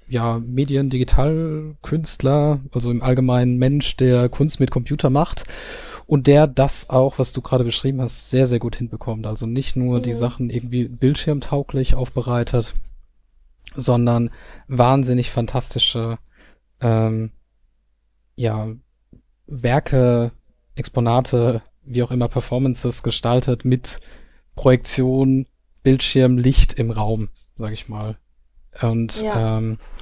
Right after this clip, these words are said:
Speaker 1: da kann man sich, eigentlich reicht es schon, äh, dem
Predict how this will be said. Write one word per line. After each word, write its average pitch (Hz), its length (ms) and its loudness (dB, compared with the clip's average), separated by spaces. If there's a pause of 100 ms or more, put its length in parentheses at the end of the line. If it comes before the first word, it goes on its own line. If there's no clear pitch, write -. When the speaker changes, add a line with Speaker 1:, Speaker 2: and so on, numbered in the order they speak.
(180)
Speaker 1:
da 127 160 2
kann 139 160 2
man 135 180 4
sich, - 480 -2
eigentlich 160 760 0
reicht 131 340 0
es - 140 -2
schon, 151 380 2 (460)
äh, 123 320 4
dem 120 480 0